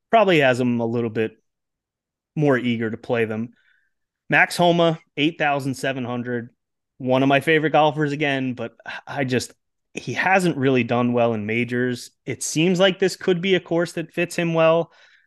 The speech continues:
but I'd just much rather play the guys below him. I,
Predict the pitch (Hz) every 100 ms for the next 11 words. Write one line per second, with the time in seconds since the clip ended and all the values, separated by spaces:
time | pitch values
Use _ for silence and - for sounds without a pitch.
0 | _ _ - 139 147 135 127 - 127 120
1 | 123 110 110 110 117 107 110 104 104 -
2 | - 107 107 107 110 113